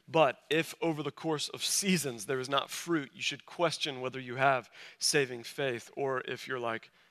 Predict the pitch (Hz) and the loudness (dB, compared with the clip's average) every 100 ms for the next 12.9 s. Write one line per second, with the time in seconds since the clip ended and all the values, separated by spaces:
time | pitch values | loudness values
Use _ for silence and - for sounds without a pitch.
0 | _ - 147 123 113 120 120 117 117 127 | _ -6 -4 -4 -6 -8 -8 -8 -6 -2
1 | 113 123 127 - 117 - 110 - 131 120 | -2 -4 -10 -10 -12 -10 -6 -6 -6 -8
2 | - 117 117 123 120 107 110 113 - 120 | -10 -8 -4 -2 -4 -8 -12 -12 -8 -8
3 | 110 - _ _ _ _ _ _ - _ | -8 -12 _ _ _ _ _ _ -20 _
4 | - - - - - _ 120 104 135 123 | -20 -20 -20 -20 -20 _ -6 -4 0 0
5 | 113 123 120 120 110 110 - - _ _ | -2 -4 -2 -2 -2 -10 -12 -14 _ _
6 | _ _ _ _ _ _ _ _ _ - | _ _ _ _ _ _ _ _ _ -6
7 | 120 95 147 156 135 - 143 131 131 135 | -6 -2 2 6 6 4 -2 -2 -8 0
8 | 139 139 131 131 117 147 - 135 - 139 | 2 2 -2 -8 -4 -4 -4 -10 -2 0
9 | 151 - - 123 123 123 - 123 117 110 | 0 -2 -8 -4 -4 -4 -8 -12 -6 -4
10 | - 123 107 101 - - _ 120 110 127 | -4 -8 -8 -12 -20 -20 _ -10 -4 -6
11 | 120 120 107 - - 123 120 110 - 131 | -4 -10 -8 -6 0 0 0 -8 -14 -14
12 | 117 117 - 113 117 110 113 107 - | -10 -8 -8 -10 -10 -6 -4 -4 -6